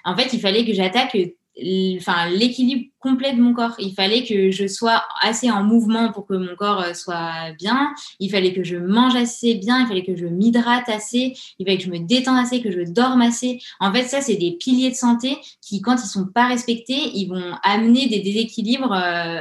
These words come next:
forcément sur le long terme, que ce soit des équilibres psy ou, euh, physiques. C'est, on est tous programmés pour, euh, voilà, comme un manuel de voiture, à... il y a des règles à respecter, mais nous, notre corps humain, c'est pareil.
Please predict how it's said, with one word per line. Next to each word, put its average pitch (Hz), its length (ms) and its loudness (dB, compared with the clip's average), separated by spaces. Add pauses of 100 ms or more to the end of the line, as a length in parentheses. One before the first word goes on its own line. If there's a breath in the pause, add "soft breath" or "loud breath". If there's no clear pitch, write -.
(140)
forcément 247 640 2
sur 220 180 -4
le 208 80 2
long 208 140 -4
terme, 196 240 -4
que 202 100 -2
ce 190 120 -4
soit 202 120 0
des 180 240 -4
équilibres 208 460 -2
psy 269 480 -2
ou, 233 240 4
euh, 190 140 2
physiques. 233 560 -2 (300 loud breath)
C'est, 190 580 4
on 202 160 0
est 190 160 -2
tous 302 160 -6
programmés 233 560 2
pour, 196 260 -4
euh, 185 120 0
voilà, 247 200 2
comme 220 200 -2
un 190 120 2
manuel 220 600 2
de 190 80 0
voiture, 196 480 -2
à... 175 680 0
il 175 80 -10
y 180 80 -2
a 165 60 -2
des 175 100 -4
règles 214 220 -2
à 202 60 -2
respecter, 196 380 -6
mais 202 160 2
nous, 220 200 4
notre 185 440 0
corps 214 220 -4
humain, 214 180 -4
c'est 175 180 -10
pareil. 214 340 0